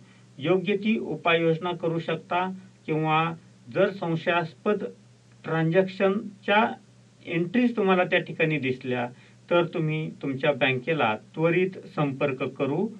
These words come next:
शकता. कोणत्या website धोकादायक असतात? तर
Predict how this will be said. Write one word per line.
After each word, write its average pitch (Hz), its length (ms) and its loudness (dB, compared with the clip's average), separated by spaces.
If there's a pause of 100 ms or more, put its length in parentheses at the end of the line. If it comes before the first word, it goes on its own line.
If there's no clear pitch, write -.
(240)
शकता. - 440 -4 (2000)
कोणत्या 220 340 8
website 226 460 4
धोकादायक 170 800 4
असतात? - 460 -8 (800)
तर 147 160 -4